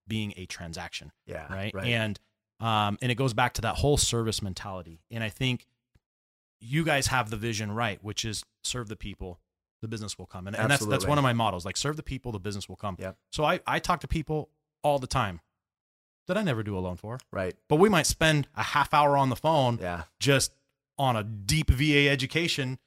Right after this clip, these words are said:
Speaker 2: Absolutely.
Speaker 1: and poof, they disappear. And I don't mind
Speaker 2: Yep.
Speaker 1: because, you know, yeah, would I love to have the loan? Of course.
Speaker 2: Of course,
Speaker 1: Of course,
Speaker 2: yeah.
Speaker 1: that's what supports me and my family. But at the end of the day, it's just sharing that knowledge and that education. And, you know, hopefully they,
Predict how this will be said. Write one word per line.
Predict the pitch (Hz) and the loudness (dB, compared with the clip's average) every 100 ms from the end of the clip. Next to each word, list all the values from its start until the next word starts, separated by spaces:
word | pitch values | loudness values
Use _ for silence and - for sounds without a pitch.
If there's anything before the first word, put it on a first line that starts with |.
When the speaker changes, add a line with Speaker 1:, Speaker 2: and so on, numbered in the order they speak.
| - | -10
Speaker 2:
Absolutely. | 101 - 123 120 92 | -10 -4 -2 -2 -4
Speaker 1:
and | 90 | -8
poof, | 143 - | -8 -6
they | 135 | -8
disappear. | 123 110 151 120 - | -8 -6 -6 -8 -2
And | 156 | 2
I | 160 | 4
don't | |
mind | 165 160 95 _ _ - | 4 2 -2 _ _ -2
Speaker 2:
Yep. | 135 | 0
Speaker 1:
because, | 156 147 117 _ _ _ | 2 0 0 _ _ _
you | 139 | 2
know, | 135 _ _ | 2 _ _
yeah, | 123 117 - 98 | 0 0 0 -2
would | 123 | 2
I | 120 | 4
love | 123 123 | 4 2
to | |
have | 117 | 0
the | 107 | 0
loan? | 107 117 - | -2 -4 -8
Of | _ | _
course. | 98 87 | -14 -2
Speaker 2:
Of | |
course, | 214 156 - | 0 0 0
Speaker 1:
Of | |
course, | 160 107 | 0 0
Speaker 2:
yeah. | |
Speaker 1:
that's | 117 - 101 | -4 -6 -12
what | 110 107 | -6 -4
supports | - - 123 - | 0 2 2 0
me | 113 | -2
and | 101 | -2
my | 92 | -4
family. | - 151 113 | -4 -4 0
But | 110 127 - - _ - | 2 2 -2 -20 _ -12
at | 127 | -2
the | 156 | 2
end | 170 | 2
of | |
the | 131 | 4
day, | 131 151 127 110 _ | 4 6 4 0 _
it's | 127 | 0
just | - 131 | 4 6
sharing | - 143 135 | 6 6 4
that | 120 110 | 2 2
knowledge | 127 123 110 | 2 2 0
and | 110 | -4
that | 98 | -4
education. | 104 101 113 - 98 | -8 -6 -4 -4 -6
And, | 110 101 _ _ _ | -6 -6 _ _ _
you | 113 | -6
know, | 113 | -4
hopefully | 127 - 127 | -4 0 0
they, | 120 | 0